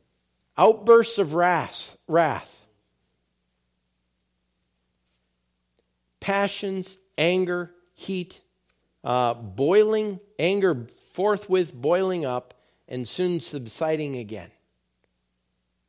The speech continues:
I can remember a day when I was working and there was some, some pretty awful things that happened in Sekanani.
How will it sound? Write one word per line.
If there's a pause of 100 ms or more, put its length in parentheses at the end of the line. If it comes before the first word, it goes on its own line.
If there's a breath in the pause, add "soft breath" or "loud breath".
(1000)
I
can
remember
a
day (840)
when
I
was
working
and
there
was
some, (1300)
some
pretty (100)
awful
things
that
happened
in
Sekanani.